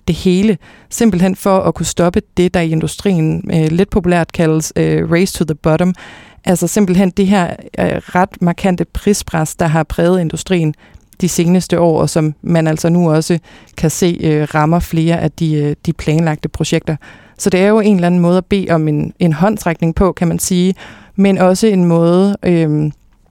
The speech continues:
man forsøger at råbe myndighederne op,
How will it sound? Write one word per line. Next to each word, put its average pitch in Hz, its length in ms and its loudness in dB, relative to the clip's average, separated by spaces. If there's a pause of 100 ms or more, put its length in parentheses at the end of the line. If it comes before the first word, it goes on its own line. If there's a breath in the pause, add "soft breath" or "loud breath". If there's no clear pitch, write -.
(460)
man 160 340 2 (340)
forsøger 180 320 0
at 165 280 0
råbe 170 200 0
myndighederne 170 580 0
op, 170 220 -2